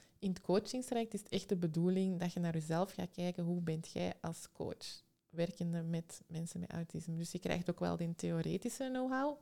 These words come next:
maar ook die vertaling naar de praktijk. Oké, dat stelt zich. Wat ga je dan effectief doen? Hoe pak je dat aan?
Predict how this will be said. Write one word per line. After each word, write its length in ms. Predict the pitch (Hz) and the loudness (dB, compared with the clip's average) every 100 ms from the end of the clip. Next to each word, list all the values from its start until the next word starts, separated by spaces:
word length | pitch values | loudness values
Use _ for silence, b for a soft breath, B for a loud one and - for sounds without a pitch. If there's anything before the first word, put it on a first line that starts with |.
| - | -12
maar 520 | 165 165 196 285 - | -6 0 2 2 0
ook 200 | - 208 | 2 4
die 80 | 196 | 4
vertaling 360 | 180 - 180 180 | 2 2 2 2
naar 80 | 175 | 0
de 40 | - | -2
praktijk. 400 | 175 - - - - - _ _ | -6 -4 -6 -6 -8 -20 _ _
Oké, 420 | - - - 190 254 | -14 -6 0 2 2
dat 140 | 185 | 0
stelt 420 | - - 190 247 | -2 0 2 0
zich. 240 | - 269 - - | -2 -6 -8 -10
Wat 160 | 170 196 | -6 -2
ga 120 | 196 | 0
je 80 | 170 | 0
dan 120 | 170 | 0
effectief 520 | 175 - 175 - 170 165 | -2 -4 -6 -8 -10 -4
doen? 280 | 160 185 254 b b b | 0 0 -2 b b b
Hoe 160 | 202 202 | 2 2
pak 240 | 190 - | 2 2
je 60 | 175 | 0
dat 180 | 160 | 0
aan? 240 | - 185 | 0 -2